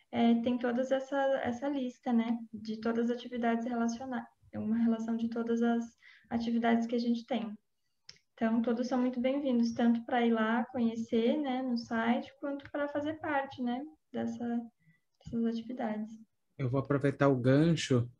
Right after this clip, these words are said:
Speaker 2: da, da propaganda do Merchan, né? A gente tá com as inscrições abertas pro curso de teoria, que vai começar agora em julho. É, então, quem quiser, aproveite. É,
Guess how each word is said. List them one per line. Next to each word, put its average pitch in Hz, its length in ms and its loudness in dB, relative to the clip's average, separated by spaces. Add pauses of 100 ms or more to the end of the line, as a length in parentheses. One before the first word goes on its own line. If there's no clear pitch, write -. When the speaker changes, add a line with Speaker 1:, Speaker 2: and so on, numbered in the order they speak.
(240)
Speaker 2:
da, 113 340 4
da 110 160 0
propaganda 127 680 4
do 123 140 4
Merchan, 123 460 6
né? 131 160 4
A 123 40 4
gente 123 220 2
tá 123 100 4
com 127 140 0
as 123 120 2
inscrições 127 440 2
abertas 123 520 8
pro 117 180 0
curso 123 320 4
de 113 100 0
teoria, 123 560 8
que 135 280 6 (100)
vai 123 140 8
começar 123 440 6
agora 120 300 6
em 117 120 6
julho. 123 460 4 (640)
É, 110 320 2
então, 113 320 2
quem 123 180 4
quiser, 117 600 6
aproveite. 120 1000 4 (520)
É, 110 460 2